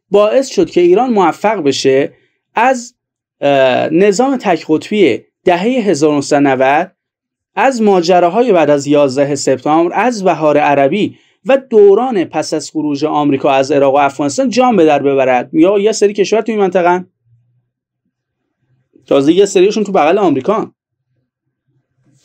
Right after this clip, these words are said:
تو روندی که منطقه از چهل سال پیش شروع کرده، هر روز یکیشون خوردن تو در دیوار. میگه این ایران خودش رو حفظ کرده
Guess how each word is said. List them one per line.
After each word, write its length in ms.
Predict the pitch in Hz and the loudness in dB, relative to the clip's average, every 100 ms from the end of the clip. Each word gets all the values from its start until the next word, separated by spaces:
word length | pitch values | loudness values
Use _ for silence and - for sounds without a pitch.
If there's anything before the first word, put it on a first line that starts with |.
| _ _ _ _ _ _ _ _ _ - - - | _ _ _ _ _ _ _ _ _ -16 -14 -2
تو 120 | 180 | 0
روندی 460 | 196 160 156 226 196 | 2 2 0 -2 -2
که 120 | 180 | -2
منطقه 380 | 156 139 143 135 | -2 0 0 0
از 160 | 131 | -2
چهل 200 | - 214 | -2 -4
سال 220 | 233 170 147 | 0 0 0
پیش 200 | 151 143 | 0 0
شروع 180 | 151 | 0
کرده، 240 | 143 151 226 | 2 0 0
هر 220 | 233 247 | 0 0
روز 240 | 240 233 | 0 -2
یکیشون 320 | 240 226 202 220 | -4 -6 -6 -2
خوردن 280 | 196 190 | 0 0
تو 100 | 202 | 0
در 140 | 202 151 | 2 2
دیوار. 420 | 131 127 123 113 _ _ _ _ _ _ _ | 0 -2 -2 -4 _ _ _ _ _ _ _
میگه 160 | 330 262 | 0 2
این 120 | 277 | 2
ایران 320 | 240 214 226 | 2 2 0
خودش 260 | 254 269 262 | -2 -2 -2
رو 60 | |
حفظ 280 | 247 269 - | 0 -2 -2
کرده 520 | 190 156 143 170 233 | 0 0 2 0 0